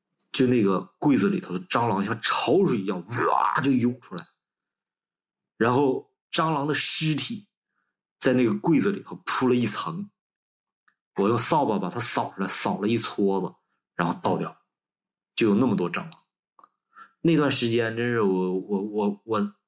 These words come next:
对蟑螂这种东西我都产生了神经衰弱了，就实在是受不了。然后呢，还有就是一些，呃，合租的人，啊，当然也有，也有不错的人，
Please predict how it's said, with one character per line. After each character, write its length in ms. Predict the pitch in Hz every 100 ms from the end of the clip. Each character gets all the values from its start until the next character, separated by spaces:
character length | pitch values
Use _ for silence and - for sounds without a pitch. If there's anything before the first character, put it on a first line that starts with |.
| _
对 180 | 143 95
蟑 180 | 147 147
螂 200 | 107 131
这 100 | 143
种 160 | 98
东 160 | 101 107
西 60 |
我 120 | 101 82
都 140 | 101
产 240 | - 92
生 100 | 82
了 80 | 107
神 240 | 113 113 117
经 120 | 127
衰 180 | 131 127
弱 240 | 160 120
了， 120 | - - _ -
就 140 | 110
实 360 | 104 - - 120
在 180 | 160
是 140 | 104 90
受 220 | - 104
不 80 | 90
了。 100 | 85 _ _ _ _ _ _ _ _ _ _ _ _ _ _ - - - - _ _ _ _ _ -
然 160 | 127
后 100 | 170
呢， 320 | 185 165 165 _ _ _ _ _ _ _ _ _ _ _
还 200 | - -
有 140 | 156 120
就 120 | 123
是 200 | 123 139
一 80 | 139
些， 680 | 139 123 123 123 123 117 -
呃， 280 | 101 98 98
合 280 | - 123 143
租 160 | 165
的 100 | 160
人， 540 | 101 82 85 127 151 139 _ _ _ _ _ _ _ _ _ _ _ _ _ _ _
啊， 100 | -
当 180 | 101 175
然 120 | 226
也 160 | 170 175
有， 160 | 175 110
也 120 | 131
有 140 | 170
不 140 | - 185
错 260 | - 143
的 80 | 90
人， 180 | 80